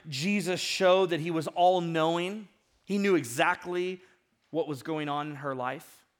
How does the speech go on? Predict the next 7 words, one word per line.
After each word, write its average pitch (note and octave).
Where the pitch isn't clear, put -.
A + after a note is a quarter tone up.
Well, C3+
Jesus F3+
here F#3+
demonstrates D3+
that B2
he's F3
all-powerful. C#3+